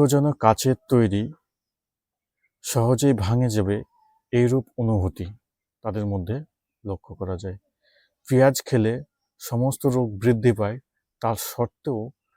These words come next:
তারা পেঁয়াজের প্রতি আসক্ত সা-, থাকে। শুধুমাত্র দেহের আবৃত স্থানে উদ্ভেদ এবং অনাবৃত অংশে ঘাম লক্ষ্য করা যায়। দাঁতের গোড়া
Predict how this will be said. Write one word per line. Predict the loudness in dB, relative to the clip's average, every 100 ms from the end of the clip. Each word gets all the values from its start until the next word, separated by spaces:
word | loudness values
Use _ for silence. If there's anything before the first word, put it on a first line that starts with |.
| _ -6
তারা | -2 -2
পেঁয়াজের | -2 -2 0 -2
প্রতি | -2 -2 -4 -6 -12 -10
আসক্ত | -8 -8 -6
সা-, | -8 -6 -8 -8 _ _ _
থাকে। | -12 -12 -12 -16 _ _ _ _ _ _ _ _
শুধুমাত্র | -8 2 4 4 4 2 0 0 0 -2 -14 _ -20 _ _ _ _ _ _
দেহের | 0 2 4 2 0 0
আবৃত | 0 2 0 0 -2 -2 -2
স্থানে | -4 -2 0 0
উদ্ভেদ | -2 0 2 2 0 _ _ _ _
এবং | -2 -2 -2 -8 _ _ _ _ _ _ _ _ _ _ -4
অনাবৃত | 0 0 0 -2 0 0 0
অংশে | 2 0 0 -2 -2 -8 _ _ _ _
ঘাম | -10 -6 -4 -4 -10 -6
লক্ষ্য | -6 -6 -8
করা | -6 -4 -4
যায়। | -6 -8 -14 _ _ _ _ _ _ _
দাঁতের | 0 0 2 0 0
গোড়া | 2 4